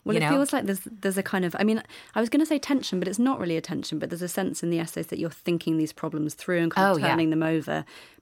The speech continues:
Speaker 1: But at the same time, your prose style is very authoritative, it's crisp, it's
Speaker 2: Yeah.
Speaker 1: clear. And so the voice is not uncertain, even if the subject matter, even
Speaker 2: Yeah,
Speaker 1: if you're
Speaker 2: that's an
Speaker 1: uncertain
Speaker 2: interesting
Speaker 1: about
Speaker 2: way
Speaker 1: the
Speaker 2: of put-,
Speaker 1: subject
Speaker 2: yeah,
Speaker 1: matter.
Speaker 2: totally.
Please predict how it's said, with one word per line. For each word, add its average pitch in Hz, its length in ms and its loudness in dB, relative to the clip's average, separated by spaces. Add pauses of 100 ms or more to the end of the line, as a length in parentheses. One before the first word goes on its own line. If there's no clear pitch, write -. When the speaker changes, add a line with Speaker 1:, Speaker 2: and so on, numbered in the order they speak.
(120)
Speaker 1:
But 190 100 2
at 190 80 0
the 196 60 0
same 185 260 0
time, 185 400 0
your 160 320 2 (160)
prose 233 300 -2
style 151 440 -4
is 151 120 -8
very 151 240 -4
authoritative, 156 760 -6
it's - 120 -12
crisp, - 500 -8
it's - 160 -10
Speaker 2:
Yeah. 143 240 2
Speaker 1:
clear. 151 280 -6 (680)
And 180 160 2
so 170 520 -2 (320)
the 170 100 -6
voice 160 760 -4 (400)
is 170 240 -6
not 175 300 0
uncertain, 156 520 -4
even 156 220 0
if 156 80 -8
the - 80 -12
subject - 380 -4
matter, 151 320 -4
even 202 100 2
Speaker 2:
Yeah, 269 160 6
Speaker 1:
if - 120 0
you're 190 180 4
Speaker 2:
that's 165 160 4
an 175 100 4
Speaker 1:
uncertain - 20 0
Speaker 2:
interesting 233 220 2
Speaker 1:
about 165 60 6
Speaker 2:
way - 60 4
Speaker 1:
the - 40 -4
Speaker 2:
of 165 40 -4
put-, - 40 0
Speaker 1:
subject 226 140 2
Speaker 2:
yeah, 233 140 6
Speaker 1:
matter. 165 120 -2
Speaker 2:
totally. 160 540 0